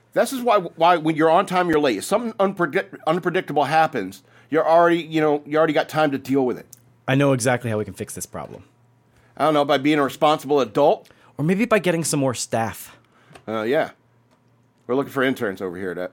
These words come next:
Speaker 1: uh, Shock Monkey Radio
Speaker 2: Spec-,
Speaker 1: and F X B G Public Radio.
Speaker 2: specifically someone to be a Ryan, because I fucking am not one. And won't
Speaker 1: Shut
Speaker 2: be
Speaker 1: up.
Speaker 2: and, and, and won't be treated like one.
Speaker 1: Shut up.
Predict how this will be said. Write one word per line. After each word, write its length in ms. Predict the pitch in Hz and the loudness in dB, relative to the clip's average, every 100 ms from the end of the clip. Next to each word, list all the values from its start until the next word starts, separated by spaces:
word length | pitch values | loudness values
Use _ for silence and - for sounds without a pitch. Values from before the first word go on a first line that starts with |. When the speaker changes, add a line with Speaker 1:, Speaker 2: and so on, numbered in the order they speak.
| - | -10
Speaker 1:
uh, 160 | 85 | -10
Shock 340 | - 104 92 104 | -8 -6 -6 -8
Monkey 220 | 95 101 | -8 -4
Radio 160 | 98 | 0
Speaker 2:
Spec-, 160 | 135 110 | 0 0
Speaker 1:
and 100 | 123 | 0
F 160 | 123 117 | 0 -2
X 100 | - | -8
B 120 | 107 | -10
G 80 | 95 | -8
Public 240 | 98 85 | -10 -6
Radio. 180 | 90 85 | -6 -2
Speaker 2:
specifically 720 | 160 - 190 190 196 165 156 | 2 4 4 4 0 2 0
someone 400 | 135 147 143 135 | 0 0 0 0
to 100 | 131 | -2
be 160 | 117 131 | 0 0
a 60 | |
Ryan, 440 | 120 120 120 104 95 | 2 2 0 -2 -6
because 260 | 104 127 | -4 0
I 180 | 120 160 | 4 4
fucking 540 | 170 - 185 185 180 | 2 -2 0 0 -2
am 260 | 156 147 135 | 0 2 2
not 260 | 120 131 165 | 2 0 2
one. 360 | 180 226 247 - _ _ _ _ - - _ _ - - | 2 2 0 -6 _ _ _ _ -20 -20 _ _ -16 -4
And 160 | 135 | 0
won't 160 | 135 147 | 2 2
Speaker 1:
Shut 60 | 143 | 2
Speaker 2:
be 100 | 135 | 0
Speaker 1:
up. 200 | 90 - - - - | -2 -10 -20 -14 -2
Speaker 2:
and, 180 | 143 147 - | -2 -2 0
and, 280 | 160 156 - - | 2 2 -2 -2
and 200 | 147 156 | 0 2
won't 260 | 147 190 - | 4 4 4
be 120 | 190 | 2
treated 460 | 147 - 143 135 135 | 2 0 2 2 4
like 260 | 151 165 | 4 4
one. 240 | 190 247 302 - | 4 2 2 -6
Speaker 1:
Shut 300 | - - 87 | -20 -12 -10
up. 260 | 82 80 | -8 -10